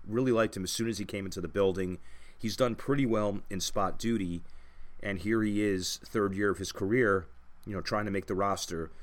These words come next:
We'll see how that plays out. I really felt it was an up-and-down game, regardless of what P F F said. Nate Gilliam was in there a little bit at center. Didn't really notice much about him.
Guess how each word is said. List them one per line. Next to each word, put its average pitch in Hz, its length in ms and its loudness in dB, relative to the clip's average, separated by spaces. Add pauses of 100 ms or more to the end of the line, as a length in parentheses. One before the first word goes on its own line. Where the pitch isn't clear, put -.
(220)
We'll 104 100 2
see 110 220 0
how 101 140 4
that 98 180 0
plays 98 320 2
out. 90 260 2
I - 100 -4
really 110 280 2
felt - 280 -2
it 101 60 2
was 90 140 0
an 92 100 -4
up-and-down 90 460 -2
game, 87 340 -2
regardless 87 480 -4
of 82 80 -12
what 85 160 -4
P 90 140 -4
F 82 160 -6
F 82 100 -6
said. 67 300 -8 (760)
Nate 113 220 0
Gilliam 117 320 4
was 107 160 0
in 110 80 -2
there 107 140 2
a 98 40 0
little 101 160 0
bit 98 140 0
at 85 140 -2
center. 107 360 2
Didn't 104 300 -2
really 101 160 0
notice 98 340 -2
much 104 160 -4
about 90 260 -4
him. 110 360 0